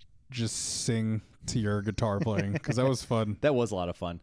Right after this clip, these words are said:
Speaker 1: That was a lot of fun.
Speaker 2: For those that don't know, we were s-, we were supposed to do a recording thing, and I, uh, I brought, I brought my guitar 'cause I wanted to,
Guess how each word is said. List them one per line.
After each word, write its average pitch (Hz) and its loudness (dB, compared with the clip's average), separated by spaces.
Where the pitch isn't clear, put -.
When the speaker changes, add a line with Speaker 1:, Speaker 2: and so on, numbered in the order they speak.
Speaker 1:
That 123 -6
was 110 -4
a 110 -4
lot 104 -2
of 104 -4
fun. 101 -2
Speaker 2:
For 120 -2
those 113 2
that 92 -2
don't 95 0
know, 85 0
we 85 0
were 87 0
s-, - -8
we 101 -2
were 98 0
supposed 151 0
to 117 -4
do 107 2
a 101 0
recording 90 -4
thing, 87 -8
and 85 -6
I, 82 -4
uh, 78 -6
I 87 -8
brought, 90 -2
I 95 -4
brought 98 -2
my 90 -4
guitar 85 -4
'cause - -14
I 85 -4
wanted 82 -4
to, 78 -6